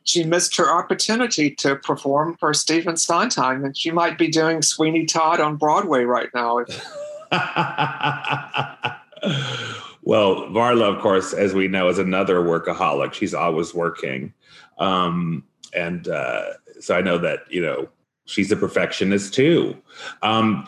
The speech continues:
Speaker 2: can we talk a little bit, like, this is going way, way back. So I recently, I recently was in Mississippi, and, um, you were born in Mississippi. What was it like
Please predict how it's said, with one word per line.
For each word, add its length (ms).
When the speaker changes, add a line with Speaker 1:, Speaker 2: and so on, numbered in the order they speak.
Speaker 2:
can 120
we 120
talk 320
a 40
little 240
bit, 320
like, 160
this 200
is 40
going 320
way, 160
way 200
back. 540
So 360
I 200
recently, 580
I 80
recently 500
was 160
in 140
Mississippi, 960
and, 460
um, 480
you 180
were 100
born 720
in 240
Mississippi. 760
What 180
was 140
it 140
like 480